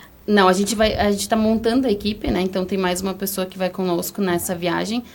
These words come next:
Tem carona pra mais alguém aí, se for da área, ó. <laughs> Da área tanto de jornalismo quanto de vinhos, né? E aí a nossa intenção é sim ter uma equipe, né? Uma equipe profissional. Mas nesse início agora somos duas, né?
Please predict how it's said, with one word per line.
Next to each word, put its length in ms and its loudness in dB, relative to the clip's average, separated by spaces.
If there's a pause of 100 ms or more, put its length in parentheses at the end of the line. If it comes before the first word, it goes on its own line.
(240)
Tem 160 6
carona 400 6
pra 140 0
mais 240 4
alguém 340 4
aí, 100 4
se 140 -4
for 160 4
da 160 6
área, 360 6
ó. 40 8
<laughs> 560 6 (640)
Da 120 6
área 260 8
tanto 280 0
de 140 -2
jornalismo 600 2
quanto 300 0
de 120 0
vinhos, 380 0
né? 160 0 (300)
E 100 2
aí 280 8
a 120 -2
nossa 260 0
intenção 380 2
é 60 0
sim 300 2
ter 140 0
uma 140 0
equipe, 380 -4
né? 180 -2
Uma 180 -4
equipe 240 -8 (100)
profissional. 600 -4
Mas 220 6
nesse 480 4
início 320 0
agora 300 4
somos 300 2
duas, 360 -4
né? 200 0